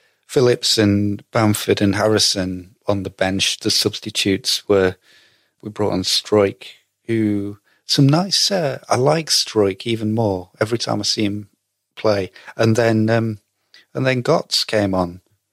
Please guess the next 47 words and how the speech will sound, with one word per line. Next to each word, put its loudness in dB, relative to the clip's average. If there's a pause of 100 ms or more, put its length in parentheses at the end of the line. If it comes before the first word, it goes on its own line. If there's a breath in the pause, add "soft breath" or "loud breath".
So 4
he's, 2
he's -2
not 0
the 0
man 0
to -4
start 0
a -4
match, -4
but -10
when 2
you're 2
one 2
nil 6
down, 0
desperate 0
to -8
qualify 0
for -16
the -10
next -4
round 2
of -16
the -10
Carabao, 2 (800 loud breath)
Bielsa 2
bu-, -4
just -6
must -4
have -6
looked 0
at -2
his -8
bench -2
and -12
thought, -2
"Well, 0 (160)
which -4
one 2
of 2
these 0
lads -4
looks -12
like -2
a -2
hero? 0